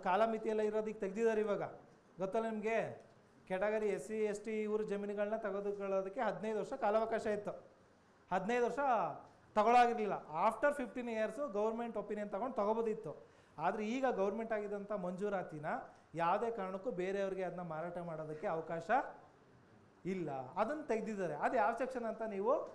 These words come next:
ನೈನ್ಟೀನ್ ಸೆವೆಂಟಿ ಫೋರ್ ಲ್ಯಾಂಡ್ ರಿಫಾರ್ಮ್ಸ್ ಆ್ಯಕ್ಟ್ ಅದ್ರಲ್ಲಿ ತೆಗ್ದಿದ್ದಾರೆ ಕರ್ನಾಟಕ ಗೌರ್ಮೆಂಟು. ಅದನ್ನು ನೀವು ಯಾವುದಂತ ನೋಡ್ಕೋಬೇಕು.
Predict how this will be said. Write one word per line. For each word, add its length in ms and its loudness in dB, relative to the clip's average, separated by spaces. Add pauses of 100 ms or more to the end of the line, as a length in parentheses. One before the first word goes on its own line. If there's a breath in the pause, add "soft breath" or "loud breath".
(300 loud breath)
ನೈನ್ಟೀನ್ 380 -2
ಸೆವೆಂಟಿ 300 -2 (120)
ಫೋರ್ 260 8 (840)
ಲ್ಯಾಂಡ್ 340 4
ರಿಫಾರ್ಮ್ಸ್ 380 -2 (140)
ಆ್ಯಕ್ಟ್ 280 4 (400)
ಅದ್ರಲ್ಲಿ 300 -2
ತೆಗ್ದಿದ್ದಾರೆ 360 2 (100)
ಕರ್ನಾಟಕ 340 2 (100)
ಗೌರ್ಮೆಂಟು. 460 -4 (400 loud breath)
ಅದನ್ನು 300 2
ನೀವು 160 0
ಯಾವುದಂತ 280 4 (120)
ನೋಡ್ಕೋಬೇಕು. 460 0